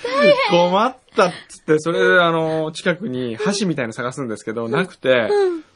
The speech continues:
Speaker 2: えーっと、ポケットの中にあった紙をですね、
Speaker 1: うん。
Speaker 2: こう、折って箸みたいにして、
Speaker 1: うん。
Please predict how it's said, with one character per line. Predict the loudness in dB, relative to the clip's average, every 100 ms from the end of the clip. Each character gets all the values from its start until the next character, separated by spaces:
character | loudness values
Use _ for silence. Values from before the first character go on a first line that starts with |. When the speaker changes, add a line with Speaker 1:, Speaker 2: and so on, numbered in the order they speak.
| _ _ -10
Speaker 2:
え | -6 -4 -4 -6 -10
ー |
っ |
と、 | -8 -4 -4 -6
ポ | -6
ケ | -2
ッ | -2
ト | -2 -4
の |
中 | -4 -4
に | -6
あ | -6
っ |
た | -10
紙 | -10 -6 -4
を | -4
で | -8
す | -12
ね、 | -2
Speaker 1:
う | 4 6 4
ん。 | 0
Speaker 2:
こ | -6 -6 -6 -6 -8 -6
う、 |
折 | -8
っ | -8
て | -10
箸 | -10 -10 -8
み | -10
た | -10
い | -10
に | -10
し | -6
て、 | -2 0 2
Speaker 1:
う | 2 2
ん。 | -2